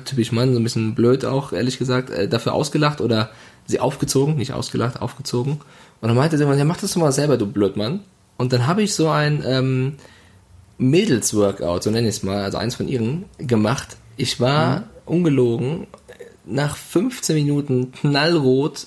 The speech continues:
Speaker 1: hab nach Luft geschnappt und Wasser geäxt, so ungefähr, und wollte am Teppichboden, dass wir nicht mehr aufstellen, äh, aufstehen.
Speaker 2: Hm.
Speaker 1: Äh, das war wirklich, äh, ich, ich hab das richtig gefühlt gerade von dir. Also diese Videos, das klingt immer so ein bisschen easy, ja, aber wenn du halt wirklich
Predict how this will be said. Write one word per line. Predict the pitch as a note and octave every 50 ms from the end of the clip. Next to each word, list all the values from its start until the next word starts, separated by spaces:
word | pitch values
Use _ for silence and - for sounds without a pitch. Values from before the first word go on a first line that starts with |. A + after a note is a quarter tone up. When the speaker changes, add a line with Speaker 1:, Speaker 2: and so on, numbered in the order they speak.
| - B2+
Speaker 1:
hab | C#3 C3+ C3+ D3
nach | C#3+ C3
Luft | C3 C#3+ D#3 F#3+ - - -
geschnappt | - A#2+ - - - A2+ G#2+ A2+ - - - -
und | - C3+ A#2+ - - E2+ A#2 C3
Wasser | C3+ D3 - A#2+ G#2
geäxt, | G#2 G2 - F2+ F#2+ - - - -
so | - -
ungefähr, | F#2+ G2 G2 F#2+ - G#2 A2 A2+
und | A#2+ A2+ A2+
wollte | A#2+ B2+ B2+ C3+ B2+
am | A#2 A2+ A#2 A#2
Teppichboden, | - D#3 C#3+ - C3 - B2 B2 B2 B2 A#2+
dass | A#2 -
wir | - G#2+
nicht | A2 G#2+ A2 A#2 B2 -
mehr | - -
aufstellen, | - F#2+ - - - G2 F2 F2+ B2 D3+ -
äh, | - A2
aufstehen. | D2+ E2 - - - - G#2 A2 C#3+ - - - - - - - - - - - -
Speaker 2:
Hm. | F#3+ D3+
Speaker 1:
Äh, | A2+ A2 A2 A2
das | A2+ B2+ C3 - C#3
war | B2+ A#2+ A#2+
wirklich, | C#3 C#3+ C#3+ C3 B2+ - - -
äh, | - G#2+ A#2 A#2 B2+ -
ich, | C2 E2 C#2+ - C3 C#3 A#2+
ich | C3 C#3+
hab | F3+ F3 -
das | D#3 D3+ D#3+
richtig | - - -
gefühlt | - - - D#3 C#3+ C3
gerade | - A#2 A2+ A2+
von | A#2+ A#2+ A#2
dir. | A#2 A2+ G#2+
Also | A2 A#2+ A#2+
diese | C3 B2+ C3 B2+ B2
Videos, | C3 D3+ D#3+ D#3+ D#3+ D#3+ E3 - - - - - - _
das | - - - -
klingt | - D3+ G3 G#3
immer | G#3+ F#3
so | D3+ C#3+
ein |
bisschen | D3 D3 D#3 -
easy, | - F3+ D#3 C#3 C#3 D#3 G3+ A#3+ -
ja, | - A#2 C#3 E3 - -
aber | - - A#2 A#2 B2
wenn | C3
du | C#3 C#3
halt | C3+ C3
wirklich | D#3 D3+ D#3 D#3 D3+